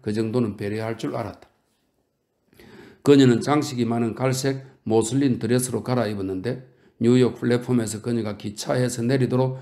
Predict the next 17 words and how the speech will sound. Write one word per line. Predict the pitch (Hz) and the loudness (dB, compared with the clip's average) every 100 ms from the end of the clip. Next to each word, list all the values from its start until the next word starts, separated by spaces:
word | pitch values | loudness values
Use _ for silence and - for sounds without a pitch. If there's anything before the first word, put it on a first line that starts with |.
| - - | -12 2
톰이 | 147 123 113 | 6 6 4
도와줄 | 131 143 117 113 | 2 2 2 -2
때 | 127 117 | -2 -2
보니 | 117 104 87 _ _ _ - | -2 -4 -8 _ _ _ -2
다소 | 120 113 107 | 0 0 -6
펑퍼짐한 | 113 107 101 110 107 127 139 | -6 -6 -4 -2 0 0 0
엉덩이에 | 123 113 123 135 135 131 - - | 0 0 4 4 4 2 -4 -8
옷이 | - 113 123 | -4 -4 -4
딱 | - 104 - | -8 -10 -6
달라붙었다. | 123 113 104 110 - - _ _ _ _ - - | -2 -2 -4 -10 -14 -20 _ _ _ _ -20 0
그녀는 | 135 135 120 | 6 8 8
신문 | 107 123 123 139 | 4 2 4 4
가판대에서 | 127 107 117 135 143 120 117 107 | 2 -4 -2 2 2 0 -2 -2
잡지 | 135 131 - 143 143 - _ | -2 -2 -2 -4 -4 -18 _
타운테틀 | - 120 135 143 147 143 - - | -2 4 4 2 -4 -2 -2 0
한 | - 117 | 0 -2
권과 | 120 120 101 87 | 0 0 -2 -10